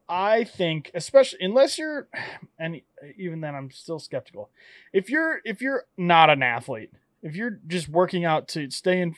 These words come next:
stay in good health and stay healthy, whatever. If you think you need pre-workout to work out, you should not be ta-, you should not be working out. You shouldn't need pre-workout to work out.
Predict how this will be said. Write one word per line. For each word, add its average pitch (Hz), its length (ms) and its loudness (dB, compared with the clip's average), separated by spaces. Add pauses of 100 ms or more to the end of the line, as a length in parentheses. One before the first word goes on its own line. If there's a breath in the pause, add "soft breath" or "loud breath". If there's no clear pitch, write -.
(200)
stay - 300 -4
in 170 80 -4
good 156 200 -2
health 139 440 0
and 127 220 -10
stay 151 500 -4 (140)
healthy, 143 360 -6
whatever. 123 440 -2 (2000)
If 185 260 -2
you 269 520 4
think 226 360 -2
you 196 100 0
need 175 300 0
pre-workout 170 720 0
to 147 80 -14
work 143 200 -6
out, 147 300 0 (560)
you 156 140 -8
should 156 180 -8
not 139 200 2
be 139 80 -10
ta-, 160 220 -8
you 165 140 -6
should 185 140 -4
not 202 160 6
be 170 60 0
working 143 320 0
out. 90 240 -8 (800)
You 180 100 -2
shouldn't 277 280 -4
need 196 460 2
pre-workout 202 560 4
to - 80 -4
work 156 220 0
out. 135 320 2